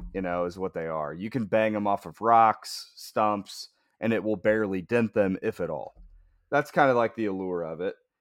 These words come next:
But it also, you know, it's an eighteen sixty, so my thought on it was, like, the boat might, the draft on it might be deeper, you know, than my boat, my old boat, the G three.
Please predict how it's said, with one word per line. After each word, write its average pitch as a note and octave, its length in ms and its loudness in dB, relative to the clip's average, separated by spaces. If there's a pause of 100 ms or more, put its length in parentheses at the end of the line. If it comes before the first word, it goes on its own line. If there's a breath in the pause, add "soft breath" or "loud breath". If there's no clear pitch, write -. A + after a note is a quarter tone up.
(640)
But A2+ 400 2
it A#2 120 2
also, G#2+ 800 4 (280)
you A2+ 100 -4
know, G#2 100 0
it's G2 120 -4
an A2+ 120 -6
eighteen A#2 520 -4
sixty, G2+ 760 -6 (160)
so G#2+ 260 -2
my G#2 180 -2
thought A2+ 480 0
on G2 220 -4
it G2 160 -6
was, F#2+ 220 -8
like, F#2 280 -6
the G2 80 -8
boat G#2+ 380 2
might, F#2 320 -4 (640)
the G2+ 120 -8
draft A#2+ 420 4
on F2+ 140 0
it - 20 -6
might E2 260 -6
be D#2 320 -14 (280)
deeper, D2 420 -12 (160)
you G2+ 140 -6
know, F2 140 -4
than F2+ 180 -6
my E2+ 160 -4
boat, E2 340 -6 (500)
my F2 220 -6
old D#2+ 240 -10
boat, C#2+ 200 -12
the E2 60 -14
G D#2+ 220 -12
three. C2 400 -16